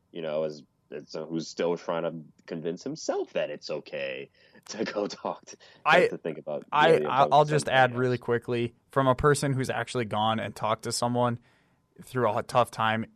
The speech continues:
Speaker 2: it's incredibly helpful, and there's no shame in doing it. There's absolutely no shame in saying that you have to go talk to someone. It's okay. It,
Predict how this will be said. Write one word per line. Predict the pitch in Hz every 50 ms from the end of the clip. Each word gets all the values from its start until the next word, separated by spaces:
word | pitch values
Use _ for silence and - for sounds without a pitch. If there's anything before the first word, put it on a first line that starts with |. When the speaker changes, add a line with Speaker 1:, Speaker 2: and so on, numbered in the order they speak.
| _ _ _ _
Speaker 2:
it's | 127 131 117 -
incredibly | 127 123 117 - - 123 120 117 117 107 117 117 113
helpful, | 110 107 107 107 - - 113 110 110 107 - _ _ _ _ _ _ _
and | - 120 117 117
there's | 113 117 107 117
no | 117 113 117 117 123
shame | 123 - - 123 123 127
in | 123 123
doing | 113 113 110 110 107 110
it. | 107 110 107 - - _ _ _ _ _
There's | - 110 104 101 101 101 98 - - -
absolutely | 110 113 117 - - 120 120 120 117 110 98 113
no | 110 107 107 110
shame | 110 - - 113 107 107 104 101 98 - _ _ _ _
in | - 107 101 98
saying | - - 104 107 110 110
that | 107 85
you | 110 113
have | 117 113 -
to | -
go | 120 123 120
talk | - - 107 107 -
to | - 104
someone. | - - 104 107 107 107 104 104
It's | - 113 113 - - -
okay. | - 120 117 110 - - 113 101 - - - _
It, | - 110 107 104